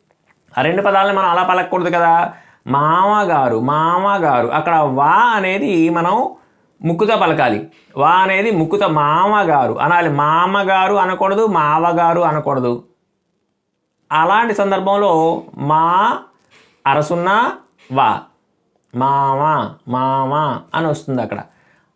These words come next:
అది అ-, అలా ఇలా-, ఇలాంటి సందర్భాల్లో అరసున్నాను ఉపయోగించుకోవచ్చు.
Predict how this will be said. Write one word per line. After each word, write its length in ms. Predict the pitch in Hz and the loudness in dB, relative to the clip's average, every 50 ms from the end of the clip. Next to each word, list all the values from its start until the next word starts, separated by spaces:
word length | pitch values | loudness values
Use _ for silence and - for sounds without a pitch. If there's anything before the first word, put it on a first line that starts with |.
| _ _ _ - | _ _ _ -4
అది 640 | 127 147 175 196 214 202 180 180 185 - - - _ _ - | -2 -2 0 0 0 0 0 0 -2 -4 -6 -12 _ _ -4
అ-, 220 | 143 160 165 160 - | -2 -2 -2 -2 -2
అలా 100 | 165 175 | -2 0
ఇలా-, 180 | 190 196 202 - | 0 0 0 0
ఇలాంటి 300 | 190 202 214 214 208 202 | 0 0 0 0 0 0
సందర్భాల్లో 520 | 208 208 208 202 196 190 190 190 202 220 | -2 0 0 0 0 0 0 2 2 2
అరసున్నాను 520 | 220 196 180 180 180 190 180 180 185 185 170 | 2 2 0 0 -2 -2 -2 -2 0 0 -2
ఉపయోగించుకోవచ్చు. 920 | 160 160 165 156 156 147 139 - - 123 120 110 107 - - - _ _ | 0 0 0 0 0 -2 -4 -6 -4 -2 -2 -2 -2 -6 -10 -20 _ _